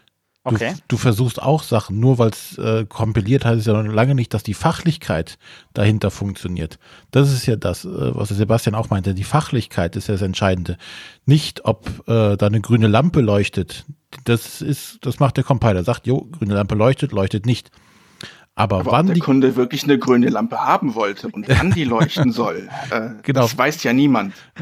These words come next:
Speaker 1: Vor allen Dingen,
Speaker 2: Was
Speaker 1: wann
Speaker 2: macht
Speaker 1: sie
Speaker 2: das
Speaker 1: leucht-,
Speaker 2: blaue Licht?
Speaker 1: <laughs> vor allen Dingen, wann sie leuchten soll, ne? Also die Bedingungen, die auszuprogrammieren, wann die Lampe leuchten soll, ne? Also nicht nur der Schalter ist eingeschaltet, sondern auch es ist dunkel draußen und, äh, es ist jemand zu Hause und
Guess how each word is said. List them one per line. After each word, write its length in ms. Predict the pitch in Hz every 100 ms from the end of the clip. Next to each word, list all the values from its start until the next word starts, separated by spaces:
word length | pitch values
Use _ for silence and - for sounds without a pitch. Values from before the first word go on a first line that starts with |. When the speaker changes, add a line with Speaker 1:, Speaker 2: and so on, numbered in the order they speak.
| 147
Speaker 1:
Vor 100 | 127
allen 140 | 131 143
Dingen, 100 | 131
Speaker 2:
Was 100 | 160
Speaker 1:
wann 120 | 147
Speaker 2:
macht 80 | 175
Speaker 1:
sie 60 |
Speaker 2:
das 80 | 190
Speaker 1:
leucht-, 140 | 113 117
Speaker 2:
blaue 200 | 175 160
Licht? 400 | 165 170 - - - - -
Speaker 1:
<laughs> 320 | - - -
vor 120 | -
allen 140 | 131
Dingen, 240 | 120 113 107
wann 180 | 131 185
sie 100 | 160
leuchten 460 | 110 104 101 113
soll, 160 | 104 98
ne? 120 | 127
Also 140 | 143
die 120 | 113 110
Bedingungen, 680 | 117 104 165 190 185 185 170 - - - _ _ _
die 160 | 127 123
auszuprogrammieren, 1200 | - 165 - 214 - 135 - 107 98 101 85 101
wann 260 | 98 113 170
die 100 | 151
Lampe 320 | 120 135 143
leuchten 460 | 120 143 190 - 127
soll, 380 | 110 95 80 - _ _ -
ne? 320 | 120 175 190
Also 160 | 117 113
nicht 300 | 110 147 -
nur 300 | 127 113 117
der 120 | 139
Schalter 340 | 202 180 165 175
ist 120 | 156
eingeschaltet, 580 | 151 156 139 147 143 113
sondern 240 | 135 127
auch 200 | 104 113
es 140 | 120
ist 120 | 107 107
dunkel 260 | 180 156
draußen 480 | 113 - 98 - -
und, 320 | - 135 127
äh, 200 | - 123
es 80 | 135
ist 180 | 139 -
jemand 260 | 160 147
zu 140 | - 131
Hause 320 | 160 156 131
und 300 | - 120 -